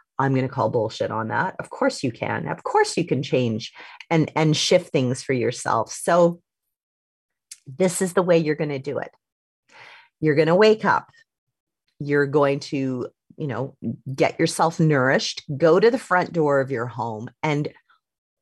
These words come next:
really look at the pattern of how you enter your space. Do you come through your garage all the time and not even use your front door and only use your front door when somebody comes to visit?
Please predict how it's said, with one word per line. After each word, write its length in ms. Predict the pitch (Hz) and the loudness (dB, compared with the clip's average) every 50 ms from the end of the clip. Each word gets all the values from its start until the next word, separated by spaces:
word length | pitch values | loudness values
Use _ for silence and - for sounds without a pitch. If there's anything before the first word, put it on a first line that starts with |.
| _ _ _ _ _ _ _ - 165 | _ _ _ _ _ _ _ -10 -6
really 520 | 160 165 180 226 320 403 440 427 359 262 | -4 -2 2 4 6 6 6 6 6 4
look 280 | 196 170 170 175 175 220 | 4 2 2 0 0 -4
at 140 | - - - | -6 -4 -4
the 120 | 170 - - - | -6 -6 -8 -10
pattern 880 | - - - - - 214 208 202 202 190 180 151 135 131 123 131 160 - - | -12 -10 -10 -4 0 2 4 4 4 4 4 2 2 0 -2 -4 -8 -8 -10
of 100 | 165 - | -10 -10
how 340 | 143 - - - 185 185 185 | -10 -8 -2 0 2 2 2
you 240 | 190 190 190 170 - | 2 0 -2 -4 -2
enter 300 | - 160 160 160 - - | -2 -4 -4 -4 -4 -4
your 160 | 156 143 135 131 | -4 -4 -4 -6
space. 480 | - - - 151 127 127 135 - - | -8 -8 -6 -6 -6 -6 -8 -10 -10
Do 120 | - 165 165 | -6 -2 -2
you 120 | 160 143 | 0 -2
come 260 | - - 185 180 190 | 0 0 -2 -2 -2
through 220 | 196 - - 175 170 | -2 -4 -2 -2 0
your 160 | 165 160 147 | 2 0 0
garage 520 | - - 143 123 120 120 117 127 139 135 | 0 -2 -2 -2 0 0 0 -2 -2 -2
all 140 | 139 127 143 | -2 -2 -2
the 120 | 123 113 | -2 -4
time 440 | - - 147 139 139 147 196 214 220 _ _ _ - - - - - - - _ _ | -8 -6 -6 -6 -6 -6 -8 -12 -14 _ _ _ -20 -20 -20 -20 -20 -20 -20 _ _
and 200 | 165 160 156 156 | 0 0 2 2
not 220 | 151 147 156 160 160 | 2 2 2 2 2
even 240 | 160 156 160 139 | 2 0 0 -2
use 300 | 139 127 127 131 147 180 | -2 -4 -4 -4 -4 -4
your 100 | 226 220 | -6 -6
front 300 | 208 - 208 190 202 202 | -4 -4 -4 -4 -2 -4
door 260 | 208 202 202 208 202 185 | -4 -2 -2 0 0 0
and 160 | 170 147 151 | 0 0 0
only 180 | 156 160 160 | -2 -2 -2
use 220 | 160 156 156 156 - | -2 -4 -6 -6 -6
your 100 | 151 143 | -8 -8
front 240 | - - 147 156 - | -6 -6 -6 -4 -4
door 200 | 151 147 147 143 | -4 -4 -2 -4
when 180 | 143 143 147 | -4 -8 -8
somebody 340 | - - 135 135 135 131 123 | -8 -8 -8 -6 -6 -8 -6
comes 300 | - - 135 127 131 - | -6 -4 -6 -6 -6 -6
to 80 | - 135 | -8 -4
visit? 440 | 123 135 135 139 - 240 311 359 | -2 0 0 0 0 -2 -4 -4